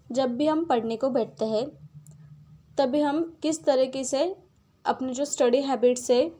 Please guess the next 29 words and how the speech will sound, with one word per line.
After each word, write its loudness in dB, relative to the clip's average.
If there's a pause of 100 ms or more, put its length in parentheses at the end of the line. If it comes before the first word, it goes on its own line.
(100)
वो 10
इफेक्टिव 2
बना -4
सकते -6
हैं, -2 (260)
वो -2
आज 0
हम -2
देखेंगे। -2 (1600)
तो 4
उसके -2
कुछ 0 (520)
टाइल्स 4 (340)
है, 4
जैसे 4
कि 0
विजुअल। 0 (840)
जैसे 2
कि 2
कुछ -2
लोग 2
ऐसे 4
होते 4
हैं, 4
कोई 4
स्टूडेंट -2
ऐसे 2
होते 4
हैं -2